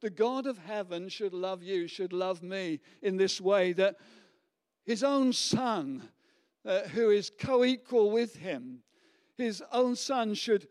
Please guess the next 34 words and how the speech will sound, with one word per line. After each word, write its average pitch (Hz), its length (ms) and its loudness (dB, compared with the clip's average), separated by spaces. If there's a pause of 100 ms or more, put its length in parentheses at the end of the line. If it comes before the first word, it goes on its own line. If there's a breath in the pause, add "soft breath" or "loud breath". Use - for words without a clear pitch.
(100)
take 254 360 0
on 233 200 0
human 226 480 -2
flesh, 254 360 -4
should 226 240 -8
be 233 220 -2 (200 soft breath)
consumed 202 1040 0 (340 soft breath)
in 220 320 -4 (400)
the 214 140 4
womb 233 380 2
of 185 120 -2
somebody 214 600 -2
that 214 180 -4
he 196 140 -10
has 185 160 0
created 202 680 -2
and 175 180 -2 (320 loud breath)
live 247 360 0
here 196 380 2
as 208 200 -6
part 247 440 -2
of 214 80 -4
his 214 160 -4
own 214 320 2
creation. 196 720 -2 (300 soft breath)
Such 254 420 -4
is 214 180 -8
the 202 120 -4
nature 202 600 -2
of 175 120 -4
the 175 100 0
love 170 240 0
of 165 180 -2
God. 175 360 0